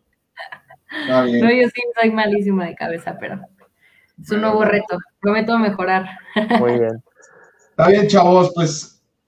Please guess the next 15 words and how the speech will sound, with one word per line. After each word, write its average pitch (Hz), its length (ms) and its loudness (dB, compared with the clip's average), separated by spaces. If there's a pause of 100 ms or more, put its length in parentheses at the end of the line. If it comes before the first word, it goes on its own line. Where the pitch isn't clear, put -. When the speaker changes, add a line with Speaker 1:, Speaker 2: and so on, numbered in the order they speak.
Speaker 1:
esto 185 300 0
fue 196 380 6
Guti 196 280 2
Sport, 170 520 0
chicos. 202 600 -2
Este, 120 460 -8
fue 156 140 -6
un 160 100 -6
placer 151 420 0
hablar. 151 380 4
Estuvo 180 260 2
buenísima 170 460 2
la 131 160 2
plática 151 500 0
de 110 340 -4